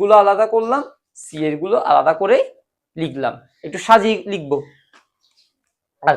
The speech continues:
কি। আচ্ছা, এইবার ফাইভ এ, ফাইভ এ থেকে থ্রি এ বাদ মাইনাস, তাহলে ফাইভ এ মাইনাস থ্রি এ, তাহলে এ বসে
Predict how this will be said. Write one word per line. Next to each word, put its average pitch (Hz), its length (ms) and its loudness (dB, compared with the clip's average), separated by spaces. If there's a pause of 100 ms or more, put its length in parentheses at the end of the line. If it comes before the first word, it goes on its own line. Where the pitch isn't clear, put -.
কি। 131 80 -12 (680)
আচ্ছা, - 200 -16 (680)
এইবার 160 440 2 (1400)
ফাইভ 185 220 6 (120)
এ, - 20 -6 (680)
ফাইভ 160 260 4
এ - 100 0
থেকে 208 200 0 (540)
থ্রি 175 260 -6 (140)
এ - 20 6 (580)
বাদ 147 220 6 (400)
মাইনাস, 170 280 0 (800)
তাহলে 170 220 2 (280)
ফাইভ 180 300 4 (200)
এ 208 40 6 (680)
মাইনাস 151 680 0 (460)
থ্রি 165 300 -6 (140)
এ, 131 40 -8 (880)
তাহলে 160 220 2 (180)
এ 165 40 6 (260)
বসে 165 200 -2